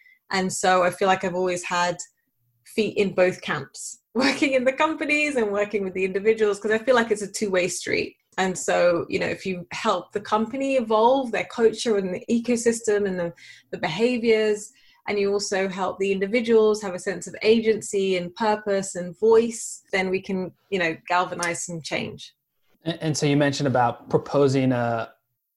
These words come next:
Speaker 2: a scope of work or, uh, a project that you'd wanna work on. Was that, you know, just kinda like an email to the C E O or?
Speaker 1: No. <laughs> Um,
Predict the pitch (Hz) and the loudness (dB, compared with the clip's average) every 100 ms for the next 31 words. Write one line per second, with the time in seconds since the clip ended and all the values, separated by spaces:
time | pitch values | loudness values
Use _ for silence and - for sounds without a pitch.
0 | _ 135 - 165 151 131 127 127 117 - | _ -10 -2 0 2 -2 -2 -2 -2 -6
1 | - 127 117 117 113 113 110 _ _ - | -8 -4 -2 -2 -4 -6 -8 _ _ -16
2 | - 117 110 107 101 - 123 147 131 127 | -8 -4 -2 -4 -6 -10 -2 2 4 2
3 | 120 127 120 123 120 117 117 117 117 117 | -2 -4 -4 -2 -2 -2 -2 -4 -6 -6
4 | 113 120 131 123 127 _ _ _ _ 120 | -10 -6 0 0 -2 _ _ _ _ -10
5 | 113 123 - 131 127 123 131 147 147 143 | -10 -10 -6 -6 -4 -6 -2 0 2 0
6 | 139 143 139 151 147 147 143 147 147 147 | 0 -2 0 -2 0 2 6 6 6 4
7 | 151 143 131 127 127 127 123 233 240 247 | 4 4 4 2 0 0 0 0 0 0
8 | 240 262 277 - - - - _ _ _ | 2 2 2 -2 -12 -18 -20 _ _ _
9 | _ _ - - 320 240 - 240 240 240 | _ _ -16 -10 -10 -6 0 4 4 2
10 | 233 | -2